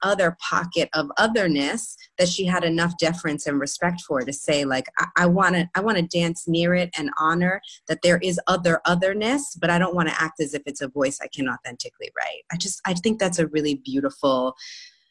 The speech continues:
I think it's something beautiful about Celeste and, and exciting that Reese and Lauren, in reading the book, could, could intuitively know that they had to dig deeper in, in their ideas about who Mia should be.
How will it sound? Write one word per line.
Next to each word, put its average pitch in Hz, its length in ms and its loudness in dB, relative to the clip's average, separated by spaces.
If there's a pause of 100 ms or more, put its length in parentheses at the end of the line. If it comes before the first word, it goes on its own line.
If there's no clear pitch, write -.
(120)
I - 40 -4
think 214 140 4
it's 220 120 0
something 180 220 4
beautiful 175 340 4
about 147 320 2
Celeste 165 760 -2
and, 175 320 6
and 196 120 2
exciting 190 680 2
that 151 200 0
Reese 175 560 0
and 147 380 0
Lauren, 160 560 2 (300)
in 180 240 2
reading 190 340 4
the 156 80 2
book, 180 380 0
could, 170 400 0
could 180 180 -2
intuitively 175 880 2
know 165 380 4
that 143 240 -4
they 180 160 4
had 170 300 2
to 143 100 -6
dig 131 320 -4
deeper 127 580 -2
in, 135 420 0
in 151 120 0
their 143 240 2
ideas 139 340 -2
about 127 240 -4
who 151 140 2
Mia 120 320 -2
should 117 320 -4
be. - 300 -10